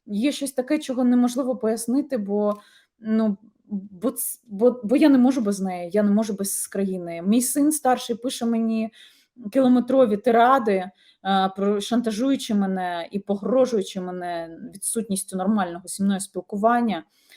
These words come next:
що якщо я не здійсню цей переїзд їхній сюди,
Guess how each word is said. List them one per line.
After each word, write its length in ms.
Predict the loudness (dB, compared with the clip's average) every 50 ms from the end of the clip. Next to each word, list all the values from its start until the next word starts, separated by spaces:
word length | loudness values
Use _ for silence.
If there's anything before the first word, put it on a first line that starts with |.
| -20 _ _
що 640 | -16 -10 -4 0 2 4 4 6 6 4 4 2 2
якщо 300 | -2 -4 -4 -2 0 2
я 120 | 2 2
не 100 | 2 0
здійсню 640 | 0 -2 -4 -4 -4 -2 0 0 0 0 -2 -4 -8 -14 _ _ _
цей 180 | -6 -6 -6
переїзд 680 | -2 _ -2 0 0 -2 -2 -2 -2 -4 -4 -8 -14
їхній 440 | -10 -10 -10 -10 -10 -12 -12 -10 -10
сюди, 540 | -10 -8 -8 -8 -4 -4 -4 -4 -4 -8 -12